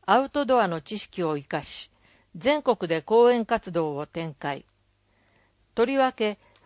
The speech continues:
子育てグッズと防災グッズをイコールにしてしまうアウトドア流の実践的な内容が好評。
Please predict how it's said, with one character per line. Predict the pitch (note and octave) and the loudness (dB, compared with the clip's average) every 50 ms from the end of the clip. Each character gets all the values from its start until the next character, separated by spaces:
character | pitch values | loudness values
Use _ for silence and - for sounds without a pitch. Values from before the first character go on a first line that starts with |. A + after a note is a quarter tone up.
| _ _ | _ _
子 | - G#3 | -8 -6
育 | F#3 - C#4+ B3 C4+ C#4 | -2 -2 0 0 0 0
て | C4+ C#4 C4+ | 0 -2 -4
グ | A3 A3+ C4 | -4 -6 -10
ッ | A#3 _ | -10 _
ズ | - F3 D3+ | -8 -10 -8
と | - - D3+ D3+ - - _ | -6 -4 -4 -4 -6 -8 _
防 | - D#3+ G#3 B3 C#4+ | -2 2 4 4 4
災 | - - C#4 C#4 C#4 | 4 2 2 2 2
グ | A3 A3 C4+ | 0 -4 -6
ッ | A#3+ - | -6 -8
ズ | - - F3+ | -8 -6 -4
を | E3 D#3 D3 - - | -4 -4 -4 -6 -10
イ | F3+ D#3+ | -12 -6
コ | - - C#4+ C#4 | 0 2 4 4
ー | A#3+ | 4
ル | G3 F3+ | 2 0
に | F3 D#3+ D#3 | -4 -4 -6
し | - - | -6 -6
て | F#3+ F#3+ | -6 -6
し | - - | -4 -4
ま | F3+ F3 E3+ D#3+ D#3+ | -4 -2 -2 -2 -2
う | D#3 D3+ _ _ _ _ _ _ _ | -4 -8 _ _ _ _ _ _ _
ア | - G3 A#3+ | 2 2 2
ウ | C4 - | 4 2
ト | C#4+ C4+ | 0 2
ド | G#3 B3+ B3 | 4 4 4
ア | B3 A#3+ | 4 4
流 | G#3+ A3+ A3 G#3+ | 2 2 0 0
の | G#3 G3+ G3 F3 | 0 0 -2 -2
実 | D3+ F3+ F3 - - - B3+ B3 A#3+ | -4 -6 -6 -6 -4 -2 -2 -2 -2
践 | |
的 | G#3+ A#3 G#3+ - G#3 | -2 -4 -4 -2 -2
な | G3 G3+ G3 | 0 0 0
内 | F#3+ F#3+ F#3 F#3 F3+ | 0 0 -2 -2 0
容 | F3 F3 E3+ D#3+ | 0 0 0 0
が | E3+ D#3+ D3+ | -2 -4 -6
好 | - - D#3 D#3 E3 | -6 -6 -6 -6 -6
評。 | D3+ - E3 D#3 D#3 D3+ - | -6 -4 -4 -4 -4 -4 -8